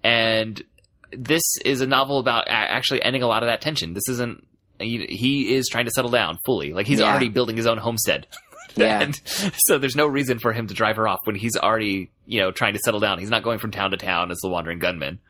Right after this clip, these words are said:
Speaker 2: Right.
Speaker 1: Um, he's, he's wanting that life that he was scared that he couldn't give her,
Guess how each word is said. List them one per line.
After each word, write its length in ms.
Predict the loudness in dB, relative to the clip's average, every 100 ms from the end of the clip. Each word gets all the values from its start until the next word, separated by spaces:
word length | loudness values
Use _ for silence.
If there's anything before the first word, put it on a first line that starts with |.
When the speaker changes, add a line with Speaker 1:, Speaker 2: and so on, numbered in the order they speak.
| -12 -2
Speaker 2:
Right. 300 | 0 0 -4 -14 _ _ -2
Speaker 1:
Um, 520 | 0 2 0 -2 -8
he's, 420 | -12 -6 -2 0 -2 -4 -4 -10 _
he's 560 | -12 -6 -4 -2 -4 -8 _
wanting 720 | -10 -6 0 2 2 -2 -4 -12 -10
that 280 | 0 2 2
life 300 | 0 0 0 -4 -4
that 320 | 0 0 0 -6 _ _ _ _ _ _
he 220 | -8 -6
was 200 | -2 -2 -2 0
scared 340 | 0 0 0
that 100 | -4
he 60 | -4
couldn't 220 | -4 -2
give 140 | 0
her, 260 | 0 0